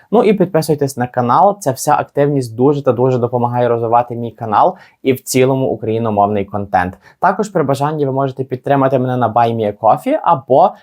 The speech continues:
при натисканні кнопки сердечка з доларом всередині. Дякую і починаємо заняття. Спочатку пригадаємо цифри. Як ви скажете тринадцять?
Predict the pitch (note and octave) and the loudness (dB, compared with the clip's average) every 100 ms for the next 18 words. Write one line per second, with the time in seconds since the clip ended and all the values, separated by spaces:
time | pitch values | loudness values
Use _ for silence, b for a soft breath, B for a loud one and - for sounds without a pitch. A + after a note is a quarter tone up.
0 | B C#3+ B2+ B2+ B2+ - C#3 D3 B2+ - | B -6 -6 -6 -8 -8 -6 -6 -8 -2
1 | C3 C3 - A#2 - A2+ A2+ C3+ - D3+ | -2 -2 -4 -6 -2 0 2 0 -2 0
2 | C3 A#2+ A#2+ G#2+ G2+ G2+ G#2 G2 - G2+ | 0 0 -2 0 2 4 2 -2 -6 -2
3 | F2+ F2+ E2+ E2+ B B A2+ B2+ D3+ - | 0 0 -4 -8 B B -4 0 0 2
4 | F3 - - A#2+ - G2+ F#2+ G2+ - A2 | 0 0 -4 -4 -4 -2 -2 -2 -6 -6
5 | G#2 G#2+ A2 G2 F#2 _ - - E3+ E3 | -2 -2 -4 -10 -14 _ -20 -4 -2 2
6 | F#3 G#3+ A3 C#3+ B2+ A#2+ C3 B2+ A#2 A2 | 2 0 -4 -2 0 0 0 -2 0 0
7 | - G2 - _ B2+ D#3+ F#3+ F3+ - B2+ | 0 -4 -6 _ 0 0 2 -2 0 -2
8 | B2 B2+ A2 - A2 G#2 F#2+ - D2 - | -2 -4 -4 -2 -2 -2 -4 -6 -12 -12